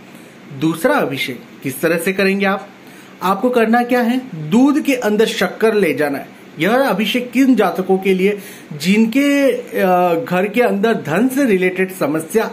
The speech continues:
आती रहती है, तो यह जातक क्या करेंगे, सबसे पहले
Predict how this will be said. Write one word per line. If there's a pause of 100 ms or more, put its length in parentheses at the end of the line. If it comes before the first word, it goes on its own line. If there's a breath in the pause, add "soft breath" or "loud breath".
आती
रहती
है, (560 loud breath)
तो
यह
जातक (100)
क्या
करेंगे,
सबसे
पहले